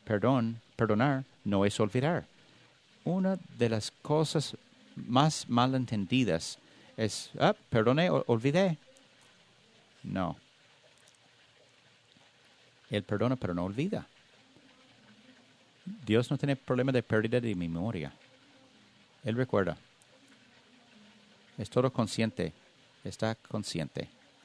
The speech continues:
Y eso es lo que hace el perdón tan poderoso. Significa que nuestro pasado es irrelevante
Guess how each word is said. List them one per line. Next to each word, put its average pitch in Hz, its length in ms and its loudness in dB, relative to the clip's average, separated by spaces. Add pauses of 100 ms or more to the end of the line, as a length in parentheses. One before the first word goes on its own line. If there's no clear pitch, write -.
(2000)
Y 107 140 -6 (120)
eso 139 300 0
es 104 100 0
lo 107 80 -2
que 110 100 -2
hace 104 160 2
el 110 60 2
perdón 110 240 0
tan 107 180 0
poderoso. 107 560 -2 (120)
Significa 110 560 -2
que 101 120 0
nuestro 104 240 -2
pasado 107 800 0 (560)
es 117 280 0
irrelevante 104 920 0